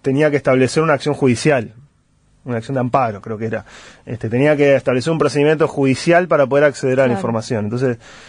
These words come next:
Speaker 1: la gran novedad que establece esta normativa, que es del año dos mil ocho, es establecer un procedimiento sencillo, eh, para poder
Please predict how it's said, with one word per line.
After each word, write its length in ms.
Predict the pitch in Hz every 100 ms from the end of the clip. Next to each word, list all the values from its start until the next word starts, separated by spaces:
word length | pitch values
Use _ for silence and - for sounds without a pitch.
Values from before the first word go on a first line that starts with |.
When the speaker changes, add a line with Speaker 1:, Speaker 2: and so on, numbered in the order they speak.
| - _
Speaker 1:
la 160 | 123 123
gran 340 | 139 165 175
novedad 600 | 175 170 170 175 175 160
que 80 | 135
establece 720 | 123 131 135 156 - 147 139
esta 260 | 135 - 131
normativa, 580 | 131 127 123 131 156 135
que 60 | 123
es 60 |
del 120 | 127
año 220 | 127 131 127
dos 80 |
mil 180 | 135 151
ocho, 400 | 175 170 202 214
es 400 | 147 156 185 - - - - - - _ _ _ _ -
establecer 500 | 123 147 143 143 196
un 100 | 185
procedimiento 840 | 170 - 165 165 180 196 190 214
sencillo, 720 | - 139 135 190 190 - 214 - _ _ _ _ _ _ _ _
eh, 320 | - 123 117 117
para 280 | 131 139 139
poder 560 | 135 143 147 160 180